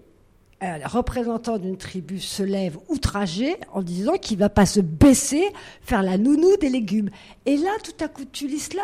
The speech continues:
et tu dis, « Oui, ben oui, c'est pas la même chose. » De, de, euh,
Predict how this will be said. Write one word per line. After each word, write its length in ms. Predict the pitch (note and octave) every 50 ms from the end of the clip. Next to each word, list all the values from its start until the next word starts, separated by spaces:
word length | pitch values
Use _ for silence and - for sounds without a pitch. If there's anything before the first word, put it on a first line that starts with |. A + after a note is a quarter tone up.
| G#4+ F#4+
et 40 |
tu 180 | - - - F3+
dis, « 220 | F#3+ F#3+ F3 - - _ _ _ _ _ _ _ _ _ _ _ _ -
Oui, 120 | E3 - - _ _ _ _ _ _ _ -
ben 160 | F#3 F#3 F3
oui, 100 | D#3+ D#3+ -
c'est 240 | - - - F#3 -
pas 480 | - B3+ B3 B3 B3 B3 B3 A#3+ A#3 A#3
la 60 | A#3
même 100 | A3 G3+
chose. » 340 | - - G3 G3+ F#3+ E3+ E3 E3
De, 100 | F#3 A3+ G#3+ G#3+ G3+ D#3
de, 120 | F#3+ G#3+ G#3+ G#3
euh, 400 | F#3+ F#3+ F#3+ F#3+ F#3 F#3 F3+